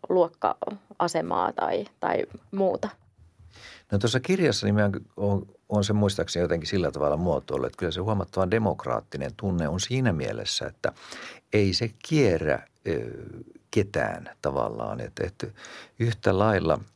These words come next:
Speaker 2: ö, tulotasosta riippumatta ihminen voi kokea tylsyyttä, ikävystymistä.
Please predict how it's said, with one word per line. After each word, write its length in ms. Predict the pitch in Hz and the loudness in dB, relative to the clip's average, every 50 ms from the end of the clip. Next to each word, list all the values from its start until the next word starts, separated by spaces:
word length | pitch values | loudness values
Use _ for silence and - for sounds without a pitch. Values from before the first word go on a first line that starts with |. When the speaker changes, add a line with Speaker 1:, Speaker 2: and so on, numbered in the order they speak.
| _ _ _ _ _ _ - - - - | _ _ _ _ _ _ -20 -20 -18 -14
Speaker 2:
ö, 580 | 92 90 87 85 82 76 71 71 - - 107 - 104 - - - _ | -10 -8 -6 -6 -6 -4 -6 -6 -8 -8 -10 -10 -12 -16 -20 -14 _
tulotasosta 840 | - 110 104 92 80 - - 80 78 - 69 62 - - - - 69 | 2 4 4 4 4 4 2 0 0 0 -2 -2 -4 -6 -6 -6 -4
riippumatta 720 | 71 78 80 71 - - - 69 - 58 57 - - - - | -2 -2 -2 -4 -4 -6 -6 -6 -6 -6 -6 -6 -4 -4 -2
ihminen 380 | 73 73 71 69 67 60 58 - - | -2 -2 -4 -4 -4 -4 -4 -2 0
voi 240 | 87 82 71 65 | 2 2 2 0
kokea 440 | - - 73 71 - - - 50 50 - - _ | 0 -2 -2 -2 -2 -2 -4 -4 -4 -6 -10 _
tylsyyttä, 880 | - 87 80 73 65 - - - 53 55 - - _ _ - - - - - | 0 2 2 2 0 -2 -2 -2 -4 -4 -6 -10 _ _ -4 -4 -4 -4 -4
ikävystymistä. 1040 | - 87 - - 73 62 55 57 60 - - - - 64 60 57 - - - - | -6 -6 -4 -2 -2 -2 -2 -2 -6 -8 -8 -8 -8 -8 -6 -6 -6 -6 -6 -8